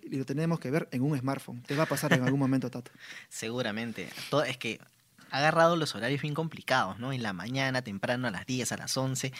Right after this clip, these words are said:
Speaker 2: y la gente está trabajando, está estudiando, está en examen, porque ya se acercan los finales en las universidades y va a ser fe-, ¡ah! Va a ser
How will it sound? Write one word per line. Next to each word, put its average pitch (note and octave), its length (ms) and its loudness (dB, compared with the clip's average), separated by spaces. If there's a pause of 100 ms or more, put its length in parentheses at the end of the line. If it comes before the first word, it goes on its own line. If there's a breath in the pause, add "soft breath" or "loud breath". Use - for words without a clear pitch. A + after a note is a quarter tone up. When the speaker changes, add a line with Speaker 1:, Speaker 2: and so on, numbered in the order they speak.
(380 loud breath)
Speaker 2:
y A2+ 140 -2
la G2+ 100 2
gente B2 180 -2
está B2 140 -8
trabajando, C3+ 600 4
está A#2+ 140 -4
estudiando, B2+ 560 0
está C3 140 -2
en C3 80 -2
examen, C#3+ 500 0
porque A2+ 220 0
ya A#2 100 2
se C3 60 -2
acercan C#3 260 0
los C3+ 140 0
finales C3 500 0
en A#2+ 80 -2
las G#2+ 100 -4
universidades A#2 680 -4
y - 20 -8
va A#2 60 -6
a - 20 -8
ser D3 140 -2
fe-, D3 240 -8
¡ah! B3+ 360 8
Va E3 60 6
a D#3 40 4
ser E3 120 2